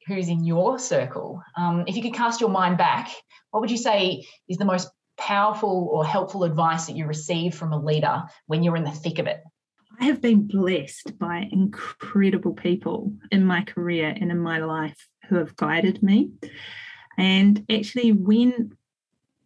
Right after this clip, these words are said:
Speaker 2: life is tough for me, I actually think back on them. I think on their advice. I'm reminded of my adventures. And I was doing that the other day, actually.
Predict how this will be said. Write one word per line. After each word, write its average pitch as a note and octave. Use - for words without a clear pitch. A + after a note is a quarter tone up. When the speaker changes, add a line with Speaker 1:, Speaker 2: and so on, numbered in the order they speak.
Speaker 2:
life F#3+
is G3
tough G#3
for -
me, C#4+
I G3
actually G3+
think G#3
back -
on A3
them. B3
I G#3+
think G#3
on G3
their F3+
advice. F3+
I'm G3+
reminded F#3+
of G3
my G3
adventures. G#3
And G#3
I A3+
was A3+
doing B3+
that A#3
the G#3+
other G3
day, F#3+
actually. -